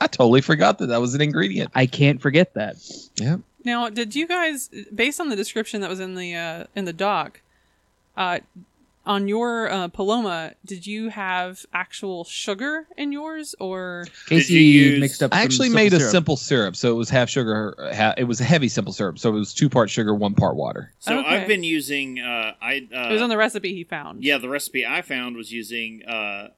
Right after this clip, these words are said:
Speaker 4: agave nectar instead of sugar.
Speaker 1: Ah.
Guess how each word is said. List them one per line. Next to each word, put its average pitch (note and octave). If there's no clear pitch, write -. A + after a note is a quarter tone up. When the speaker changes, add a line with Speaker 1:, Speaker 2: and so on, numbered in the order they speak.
Speaker 4:
agave A2+
nectar F#2+
instead A#2
of G2+
sugar. G2
Speaker 1:
Ah. A#2